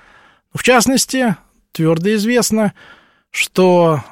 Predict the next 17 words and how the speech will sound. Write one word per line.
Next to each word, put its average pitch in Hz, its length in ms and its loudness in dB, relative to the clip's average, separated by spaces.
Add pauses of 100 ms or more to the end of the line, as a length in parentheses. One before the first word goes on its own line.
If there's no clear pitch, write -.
(100)
э, 165 60 -4
на 147 880 0
этой 175 140 -2
печатне 208 600 0
работал 180 500 2
некий 170 460 0
мастер 190 720 0
Маруши 165 680 0
Нефедьев. 160 1000 -2 (1120)
Также 240 400 0
известно, 208 760 -2 (340)
что 180 280 -2
он 202 240 0
привлек 190 440 0
к - 80 -8
работе 196 720 0 (180)
искусного 170 720 -2